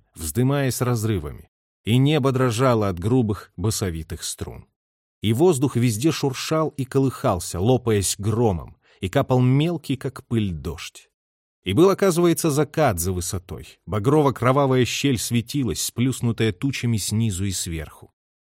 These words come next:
И на фоне этого заката он тоже отчетливо увидел на высоте черные силуэты танков. А небо непрерывно раскалывалось, вибрировало, налитое гулом. И в этом смешанном гуле неба и земли серыми тенями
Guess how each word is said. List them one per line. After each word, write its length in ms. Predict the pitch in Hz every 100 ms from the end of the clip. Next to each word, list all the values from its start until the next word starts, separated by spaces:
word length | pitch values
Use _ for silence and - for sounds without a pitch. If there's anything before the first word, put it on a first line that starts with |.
| _
И 80 | 190
на 100 | 147
фоне 320 | - 202 175
этого 220 | 156 139
заката 460 | 123 127 254 349 127
он 180 | 135 127
тоже 340 | - 196 156
отчетливо 560 | 143 - 156 147 135 123
увидел 400 | 110 135 127 120
на 120 | 113
высоте 560 | 110 - 101 - 131 - _
черные 500 | - 127 123 113 113
силуэты 540 | - 107 90 92 90
танков. 600 | 87 80 62 - - - _ _ _ _ _ _
А 120 | - 104
небо 420 | 131 143 85 - _ -
непрерывно 600 | 90 117 139 156 143 135
раскалывалось, 920 | 135 - 135 123 85 58 - - -
вибрировало, 760 | 78 98 101 117 123 80 60 71
налитое 520 | 107 113 92 101 92
гулом. 420 | 90 107 80 58 _ _ _ -
И 80 |
в 40 | 113
этом 220 | 160 143
смешанном 560 | - 160 - 139 135 110
гуле 260 | 139 135
неба 360 | 123 139 135 127
и 60 |
земли 420 | 107 113 123 151 135
серыми 440 | - 170 160 139
тенями 640 | - 131 151 151 135 -